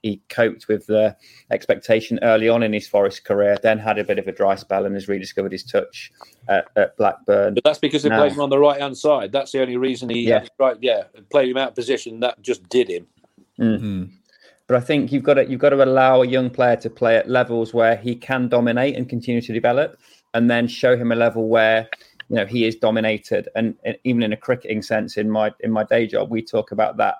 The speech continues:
Speaker 1: those two prospects for academy players, and the balance is very, very important. So two examples there. Will Swan came in too early, faded away. Um, Ben Brereton,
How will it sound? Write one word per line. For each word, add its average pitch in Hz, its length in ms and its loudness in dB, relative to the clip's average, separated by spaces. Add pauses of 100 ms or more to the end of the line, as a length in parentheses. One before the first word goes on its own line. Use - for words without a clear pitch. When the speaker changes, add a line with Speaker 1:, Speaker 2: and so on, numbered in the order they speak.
Speaker 1:
those 110 160 -2
two 117 180 -6
prospects - 520 -6
for 107 80 -6
academy 113 360 -4
players, 90 380 -8
and 113 100 0
the 110 40 -4
balance 120 500 -2
is 107 100 -6
very, 117 300 0
very 113 220 0
important. 113 600 -4 (400)
So 113 320 0 (160)
two - 160 -2
examples 117 500 0
there. 123 360 0
Will 123 180 0
Swan 120 480 0
came 120 240 -2
in 117 100 -2
too 117 220 -2
early, 120 420 2 (160)
faded 117 240 -2
away. 127 440 0 (440)
Um, 107 480 0 (220)
Ben 117 180 2
Brereton, 117 640 0